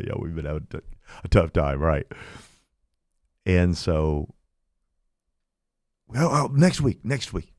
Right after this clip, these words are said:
let, meet me here, and, I, and I'll be here, one o'clock." "Okay, I'll be here." Well, that next <laughs> week, I'll never forget. And don't, I'm not recommending you do this. I was young, I was crazy, and I, they were gonna get saved whether they liked it or not.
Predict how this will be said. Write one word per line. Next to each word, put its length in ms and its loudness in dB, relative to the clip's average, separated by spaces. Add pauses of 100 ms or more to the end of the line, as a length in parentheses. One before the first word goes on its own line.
(320)
let, 240 -4
meet 260 -4
me 120 -2
here, 200 2
and, 80 -4
I, 100 -4
and 100 -2
I'll 100 -2
be 160 -4
here, 180 -8
one 180 -2
o'clock." 280 -4 (300)
"Okay, 500 -6
I'll 160 0
be 140 0
here." 160 -10 (840)
Well, 300 -2
that 320 -2
next 320 -4
<laughs> 180 -4
week, 280 -4 (280)
I'll 200 0 (100)
never 180 0
forget. 420 -6 (1000)
And 280 -4 (180)
don't, 320 0
I'm 140 0
not 180 4
recommending 480 2
you 80 0
do 200 2
this. 320 0
I 140 0
was 220 0
young, 400 4
I 120 0
was 160 -4
crazy, 560 0 (480)
and 140 -2
I, 240 2
they 200 2
were 120 4
gonna 160 2
get 160 0
saved 280 4
whether 200 2
they 140 0
liked 300 -2
it 80 0
or 60 2
not. 440 0